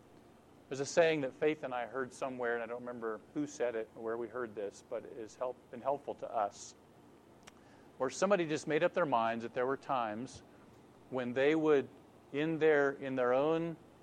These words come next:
thoughts, say in response to a hurt,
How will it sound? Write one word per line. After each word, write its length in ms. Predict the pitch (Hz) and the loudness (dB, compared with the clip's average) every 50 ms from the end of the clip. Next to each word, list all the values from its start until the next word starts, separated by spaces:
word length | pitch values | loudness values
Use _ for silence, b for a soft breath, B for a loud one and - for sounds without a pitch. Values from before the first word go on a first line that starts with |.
| - - - | -20 -20 -20
thoughts, 800 | - - - 180 156 131 110 104 - - - - - - - - - - - - - - - - - - - - - - - | -20 4 8 8 8 10 8 4 2 -2 -14 -14 -14 -14 -16 -18 -20 -20 -20 -20 -20 -20 -20 -20 -20 -20 -20 -20 -20 -20 -14
say 600 | - - - - 190 170 139 113 104 98 95 107 123 | -10 -8 2 6 8 8 8 6 4 2 0 -2 -4
in 100 | 120 113 | -4 -4
response 560 | 110 110 - - - 143 139 139 143 143 - | -6 -6 -8 0 2 4 4 4 2 -2 -6
to 340 | - - 139 131 123 123 - - | -4 0 2 4 4 2 2 0
a 140 | 123 113 | 0 -2
hurt, 500 | 107 107 - 151 127 101 98 - - - | -2 0 2 4 4 4 2 0 -12 -20